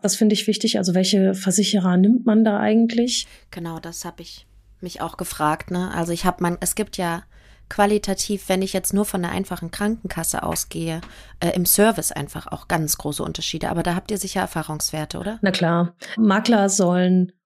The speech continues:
Speaker 1: objektiv sein. Und da würde ich immer sagen, dass wir nicht komplett objektiv sind, weil wir natürlich mit einbeziehen, welche Erfahrungswerte wir gemacht haben.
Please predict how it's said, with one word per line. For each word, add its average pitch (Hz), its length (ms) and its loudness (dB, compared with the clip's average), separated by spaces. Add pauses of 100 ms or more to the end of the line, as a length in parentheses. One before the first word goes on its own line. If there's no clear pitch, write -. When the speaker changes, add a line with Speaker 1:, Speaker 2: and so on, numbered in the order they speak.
(100)
Speaker 1:
objektiv 190 540 0
sein. 160 300 -2 (320)
Und 196 140 2
da 180 100 2
würde 196 120 2
ich 196 80 0
immer 196 160 4
sagen, 185 280 4
dass - 300 0
wir 175 480 4 (320)
nicht 208 240 4
komplett 180 560 0
objektiv 180 560 0
sind, 170 400 0
weil 175 140 2
wir 180 80 4
natürlich 196 560 4
mit 190 120 2
einbeziehen, 180 520 2
welche 170 180 2
Erfahrungswerte 170 720 -2
wir 175 80 -2
gemacht 175 340 -4
haben. 175 200 -4